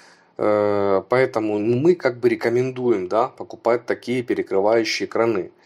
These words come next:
Э, так как, допустим, барашком, либо бабочкой, ну, как-то неудобно всё перекрывается.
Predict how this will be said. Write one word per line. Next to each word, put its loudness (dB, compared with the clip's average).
Э, -4
так 0
как, 0
допустим, -4
барашком, 4
либо 2
бабочкой, 4
ну, 0
как-то 0
неудобно 0
всё -12
перекрывается. 2